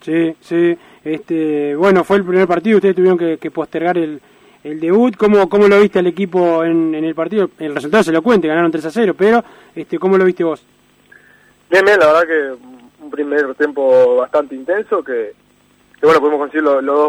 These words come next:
Speaker 2: goles ahí, que nos dieron una tranquilidad, y ya cuando arrancó el segundo tiempo pudimos hacer el tercero, y eso ya, ya fue un, un puntapié para ahí, para, para, para tener el partido de co-, eh, bajo control.
Speaker 1: Claro. Hoy, hoy estaba el técnico de Peñarol, Mauricio Larriera, ahí viendo,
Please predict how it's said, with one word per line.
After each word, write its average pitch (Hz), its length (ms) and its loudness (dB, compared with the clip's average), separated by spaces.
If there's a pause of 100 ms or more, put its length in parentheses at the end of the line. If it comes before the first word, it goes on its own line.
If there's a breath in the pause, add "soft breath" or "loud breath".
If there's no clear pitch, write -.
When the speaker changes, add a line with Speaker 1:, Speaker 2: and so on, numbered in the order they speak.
Speaker 2:
goles 175 260 4
ahí, 180 100 -2
que 160 80 -6
nos 147 80 -8
dieron 151 200 -4
una 139 100 -12
tranquilidad, 143 640 -2
y 147 100 -8
ya 147 100 -4
cuando 123 440 -8 (480)
arrancó 139 440 -4
el 139 160 -6
segundo 139 320 -8
tiempo 160 300 -2
pudimos 131 320 -6
hacer 131 160 -4
el 131 100 -2
tercero, 147 440 2
y 135 80 0
eso 127 160 -4
ya, 117 300 -2
ya 120 120 -10
fue 127 160 -2
un, 113 260 -10 (840 loud breath)
un 131 80 -10
puntapié 139 400 4
para 139 160 4
ahí, 143 100 4
para, 127 240 2
para, 123 540 -2 (680)
para 127 440 0 (200)
tener 139 200 2
el 135 40 -2
partido 135 400 0
de 127 60 0
co-, 127 220 -4
eh, 131 120 -8
bajo 127 240 -8
control. 135 300 -6 (380)
Speaker 1:
Claro. 143 280 -8 (340 soft breath)
Hoy, 185 200 2
hoy 196 160 4
estaba 196 220 4
el 180 100 0
técnico 190 420 2
de 160 140 0
Peñarol, 175 420 2
Mauricio 165 320 -4
Larriera, 180 580 0
ahí 151 400 -6
viendo, 151 480 -4